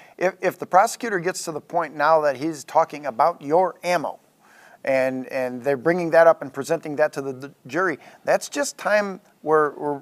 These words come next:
not talking about the actual incident. And the actual incident, you probably did the right thing. You probably saved your life and you acted appropriately, but now they have something else they can talk about. And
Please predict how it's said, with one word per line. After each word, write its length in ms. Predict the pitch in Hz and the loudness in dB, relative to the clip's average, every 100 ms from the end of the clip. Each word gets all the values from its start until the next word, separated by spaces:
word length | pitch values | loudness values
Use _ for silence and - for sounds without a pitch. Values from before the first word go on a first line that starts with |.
| - | -2
not 260 | 156 196 | 2 2
talking 360 | - 202 202 175 | 4 2 2 2
about 180 | 160 156 | 2 4
the 100 | 160 | 4
actual 300 | 170 175 151 | 2 0 -2
incident. 520 | 190 - 131 - - _ - - | -4 -6 -8 -12 -20 _ -16 -8
And 120 | 147 | 0
the 80 | 160 | 4
actual 280 | 170 165 175 | 4 0 -6
incident, 440 | 269 - 165 - | -6 -4 -6 -6
you 140 | 180 | -10
probably 380 | 196 - 285 285 | -4 0 0 0
did 200 | 143 233 | 2 2
the 80 | 214 | 4
right 240 | 233 240 | 2 2
thing. 280 | - 294 175 _ - _ - | 2 0 -2 _ -20 _ -12
You 80 | |
probably 460 | 147 180 208 190 185 | 2 4 4 0 -4
saved 340 | - 165 196 | -2 0 2
your 160 | 202 214 | 4 4
life 300 | 160 165 175 | 4 2 0
and 100 | 151 | -6
you 100 | 143 | 0
acted 380 | 156 165 196 170 | 2 2 -2 -4
appropriately, 720 | 160 - 208 208 151 147 147 - - - | -4 2 2 4 -2 -2 -4 -6 -10 4
but 180 | 151 - | 4 4
now 300 | 170 190 165 | 2 4 4
they 140 | 165 | 4
have 200 | 143 147 | 2 -2
something 500 | - 170 175 170 156 170 | 0 0 0 -2 -4 2
else 280 | 160 - | 0 0
they 140 | - 135 | -6 -6
can 140 | 127 | -6
talk 260 | 123 131 123 | 0 0 0
about. 300 | 107 92 - - - - | -8 -8 -10 -20 -20 -2
And 280 | 156 151 | 2 2